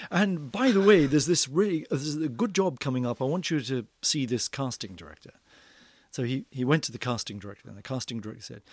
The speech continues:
"I heard you had this really interesting solo <laughs> piece." He said, "Do you think I could have a look at it?" He said, "Yeah, I'll do it for you." And he got the job.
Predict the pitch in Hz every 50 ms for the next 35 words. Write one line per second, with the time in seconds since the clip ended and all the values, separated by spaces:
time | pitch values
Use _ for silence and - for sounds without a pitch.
0 | - - - - - - - - - 180 - - 311 320 330 330 247 196 190 208
1 | 180 175 170 - - 180 185 208 190 180 175 147 - 139 - - 147 123 - -
2 | - 220 208 233 214 170 - 156 135 - - 147 123 - 170 - - 190 - -
3 | - 156 - - 143 - - - - - - - - - 196 - 269 262 269 254
4 | - 240 190 208 220 202 208 254 247 160 120 110 - - 185 214 277 320 339 277
5 | 151 139 139 208 180 123 107 - - - - _ _ _ _ _ _ - - _
6 | _ _ - 139 165 - 196 175 - 131 117 - 170 180 135 95 95